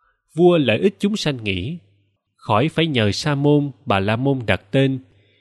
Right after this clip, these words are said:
Mẹ của hài nhi này tên là Huệ Sự. Nay ta nên đặt tên cho hài nhi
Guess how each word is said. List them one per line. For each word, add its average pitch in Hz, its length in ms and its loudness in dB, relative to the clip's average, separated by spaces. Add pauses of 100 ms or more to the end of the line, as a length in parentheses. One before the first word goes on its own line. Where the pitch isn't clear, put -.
(540)
Mẹ 110 220 0
của 170 220 0
hài 110 240 0
nhi 143 220 -2
này 101 300 0
tên 139 220 -4
là 92 220 -2
Huệ 95 300 -4
Sự. 90 380 -4 (800)
Nay 135 180 -2
ta 131 300 0
nên 135 240 -4
đặt 117 240 -6
tên 139 260 0
cho 135 100 -2
hài 95 300 -2
nhi 131 340 -2